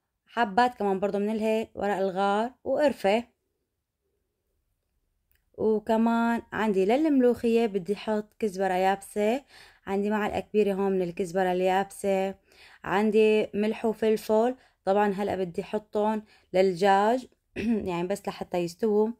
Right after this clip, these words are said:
عندي كمان برضو هون عصفر، معلقتين كبار.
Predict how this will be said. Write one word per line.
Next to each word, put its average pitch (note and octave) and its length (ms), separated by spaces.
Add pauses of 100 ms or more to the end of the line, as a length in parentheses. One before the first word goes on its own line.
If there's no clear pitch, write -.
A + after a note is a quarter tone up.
(420)
عندي A3 280
كمان A3 380
برضو G#3 300
هون G3 260
عصفر، G#3+ 600 (440)
معلقتين G3 420
كبار. G3 520